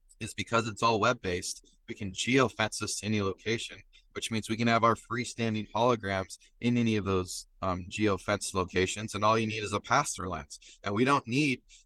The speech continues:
to have the G P Us or the rams like Oculus or any of those, the Ray-Ban smart glasses or anything that gets an internet signal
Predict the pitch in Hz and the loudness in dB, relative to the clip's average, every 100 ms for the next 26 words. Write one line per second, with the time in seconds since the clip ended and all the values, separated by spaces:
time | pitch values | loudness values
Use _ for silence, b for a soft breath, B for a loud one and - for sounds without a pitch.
0 | - 98 107 104 98 - 104 - 110 110 | -2 4 4 4 -2 -6 -6 -6 -2 -2
1 | 95 98 95 104 101 98 95 - 101 - | 0 -2 0 0 -2 -2 -4 2 0 0
2 | 98 95 - 95 90 90 - - _ _ | -2 -2 -4 -6 -4 -6 -8 -18 _ _
3 | _ - _ - _ _ _ - _ _ | _ -20 _ -20 _ _ _ -20 _ _
4 | _ _ - _ - _ - 95 92 104 | _ _ -20 _ -20 _ -6 -2 2 2
5 | 110 107 - - 98 95 - - - 101 | 2 0 -2 2 2 2 -2 -12 -6 -2
6 | 110 117 107 104 107 - - 110 120 101 | -2 -4 -8 -8 -6 -6 -4 0 0 0
7 | - 98 - 87 78 | -2 -6 -4 -6 -8